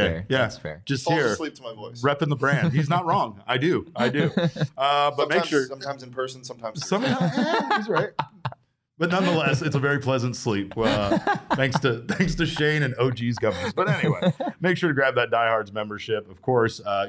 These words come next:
Speaker 2: get access to all sorts of fun stuff, including access to exclusive Die Hard member-only events that are coming up, as well as discounts, uh, on those events,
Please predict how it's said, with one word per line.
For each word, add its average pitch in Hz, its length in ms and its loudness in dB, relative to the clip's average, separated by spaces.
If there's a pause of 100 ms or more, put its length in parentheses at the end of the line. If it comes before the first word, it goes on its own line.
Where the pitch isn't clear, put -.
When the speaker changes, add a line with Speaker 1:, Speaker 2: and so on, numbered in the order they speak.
Speaker 2:
get 117 160 -2
access 117 480 0
to 147 100 2
all 135 120 2
sorts 113 240 -4
of 87 220 -10
fun 95 220 0
stuff, 92 240 -6
including 107 460 -2 (260)
access 113 360 -2
to - 120 -6
exclusive 131 640 -2
Die 113 180 2
Hard 110 220 0
member-only 107 600 -2
events 120 400 -2
that 113 100 0
are 104 60 -2
coming 98 280 0
up, 101 220 0 (180)
as - 60 -10
well 131 140 6
as 101 100 2
discounts, 110 640 0
uh, 87 320 -4
on 113 180 4
those 104 200 2
events, 101 360 0